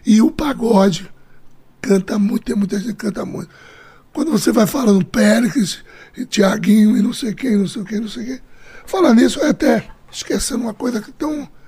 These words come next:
importante. Eu acabei de lançar um disco, que é, que é o Michael Sullivan fazendo uma homenagem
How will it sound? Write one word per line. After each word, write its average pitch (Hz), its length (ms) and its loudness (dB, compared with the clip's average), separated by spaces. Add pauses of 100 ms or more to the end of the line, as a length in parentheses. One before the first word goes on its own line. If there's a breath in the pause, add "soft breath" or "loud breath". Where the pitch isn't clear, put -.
(140 soft breath)
importante. 202 680 -6 (960 soft breath)
Eu 247 200 4
acabei 220 320 4
de 220 80 2
lançar 262 300 2
um 269 120 -6
disco, 185 460 0 (1300 soft breath)
que 196 220 2
é, 202 260 0 (640 soft breath)
que - 80 -6
é - 20 0
o 233 40 2
Michael 196 340 2
Sullivan 196 500 0 (580 soft breath)
fazendo 185 440 0
uma 226 100 0
homenagem 202 680 -2